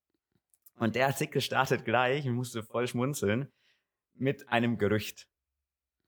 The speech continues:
Einem Gerücht, dass es hier im Rathaus die Toiletten gibt mit goldenen,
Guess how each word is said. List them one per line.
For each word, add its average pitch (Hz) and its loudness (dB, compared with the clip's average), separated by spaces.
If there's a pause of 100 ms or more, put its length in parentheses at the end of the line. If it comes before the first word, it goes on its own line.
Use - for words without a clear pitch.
(140)
Einem 123 2
Gerücht, 120 0
dass 123 -2
es 135 -4
hier 185 2
im 160 0
Rathaus 143 0
die 113 -10
Toiletten 127 -2
gibt - -10
mit 113 -4 (220)
goldenen, 139 2